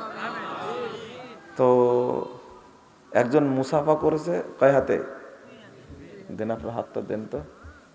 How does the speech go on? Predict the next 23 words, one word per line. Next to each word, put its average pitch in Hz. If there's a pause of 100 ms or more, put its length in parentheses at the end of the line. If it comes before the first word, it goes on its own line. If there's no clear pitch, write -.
এইভাবে 107
দিছে। 92 (260)
আর 135
ধমক, -
"এই, 254 (560)
তুমি 160
এই 170
হাত -
ছড়াও, 160 (540)
এই 180
হাত 190
যে 185
জায়গায় 170
লাগাও, 160 (100)
তুমি 156
আমার 147
হাত 143
ডান 143
হাতে 131
লাগাইছো 131
কেন?" 113 (2250)
বুঝেননি 110
কথা? -